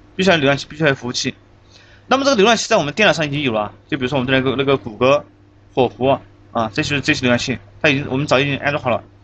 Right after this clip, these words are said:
那么现在这个服务器应该怎么来搭建呢？这就是我们下面一步要，要做的事情，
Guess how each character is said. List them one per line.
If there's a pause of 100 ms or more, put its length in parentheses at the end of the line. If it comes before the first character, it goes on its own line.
(520)
那
么 (280)
现
在
这
个
服
务
器
应
该 (520)
怎
么
来
搭
建
呢？ (960)
这
就
是
我
们
下
面
一
步
要， (540)
要
做
的
事
情，